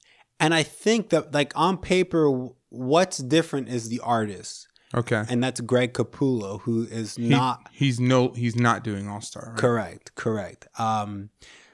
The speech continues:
Speaker 1: so there's a part of me, it's like, was it really just that?
Speaker 2: Mm-hmm.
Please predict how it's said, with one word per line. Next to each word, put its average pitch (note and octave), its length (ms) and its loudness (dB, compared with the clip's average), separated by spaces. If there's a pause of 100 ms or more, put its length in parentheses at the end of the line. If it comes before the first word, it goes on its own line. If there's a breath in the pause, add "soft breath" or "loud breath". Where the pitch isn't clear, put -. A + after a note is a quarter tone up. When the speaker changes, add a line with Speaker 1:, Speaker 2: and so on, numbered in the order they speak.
Speaker 1:
so - 640 0
there's E3 180 4
a D#3 60 2
part F#3+ 220 2
of G3 60 0
me, F3+ 120 4
it's D#3 120 -2
like, C#3 200 0 (120)
was D3 400 4
it A3+ 100 6
really D#3+ 440 4
just A#2+ 560 -6
that? B2+ 420 0 (400)
Speaker 2:
Mm-hmm. A2+ 340 -2